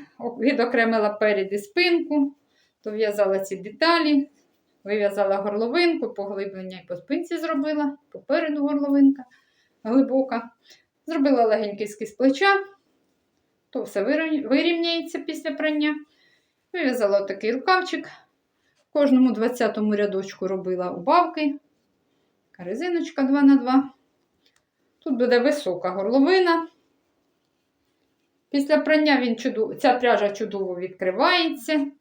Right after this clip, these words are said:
тож буде, вирівнюється, тож все буде добре. Я з неї в'яжу не перший чоловічий светр. Вона носиться гарно.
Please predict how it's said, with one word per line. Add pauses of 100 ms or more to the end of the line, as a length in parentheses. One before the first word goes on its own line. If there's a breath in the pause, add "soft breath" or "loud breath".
(840)
тож
буде,
вирівнюється,
тож
все
буде
добре.
Я
з
неї
в'яжу
не
перший
чоловічий
светр. (600)
Вона
носиться
гарно.